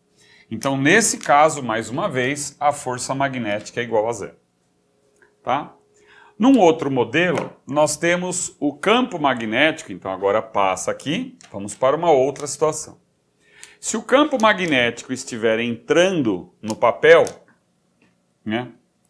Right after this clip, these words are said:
Quando o campo magnético entra no papel, eu represento o B dessa forma. Então, esse vetor, ele entra no papel. Ele entra na folha do seu caderno,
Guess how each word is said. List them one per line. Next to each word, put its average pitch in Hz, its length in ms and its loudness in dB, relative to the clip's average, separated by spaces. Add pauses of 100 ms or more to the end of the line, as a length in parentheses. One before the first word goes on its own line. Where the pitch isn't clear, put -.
(340)
Quando 175 300 0
o 160 80 -2
campo 214 360 0
magnético 147 880 0
entra 165 440 0
no 101 100 -4
papel, 104 680 -2 (380)
eu 131 140 2
represento 135 1080 -2
o 120 140 -4
B 151 420 2
dessa 131 360 -4
forma. 101 480 -4 (400)
Então, 139 420 0
esse 143 380 -2
vetor, 135 640 0
ele 131 320 2
entra 185 420 2
no 185 200 -4
papel. 110 600 -4 (880)
Ele 110 280 0
entra 170 520 0
na 127 200 -4
folha 143 420 -4
do 135 80 -14
seu 139 220 -4
caderno, 110 460 -6